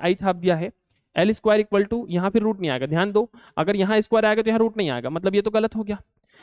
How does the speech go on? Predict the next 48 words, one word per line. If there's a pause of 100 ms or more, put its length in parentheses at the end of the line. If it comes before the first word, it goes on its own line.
(140)
अच्छा,
यहाँ
स्क्वायर
हटा
तो
यहाँ
रूट
आ
गया,
मतलब
ये
वाला
आपका
ऑप्शन
सही
हो
गया।
यहाँ
स्क्वायर
है
तो
यहाँ
रूट
नहीं
आना
था, (580)
यहाँ
रूट
है
पर
यहाँ
क्या
आ
गया? (960)
स्क्वायर
नहीं
है,
तो
ये
भी
गलत। (320)
तो
सही
ऑप्शन
आपका
क्या
हो
गया?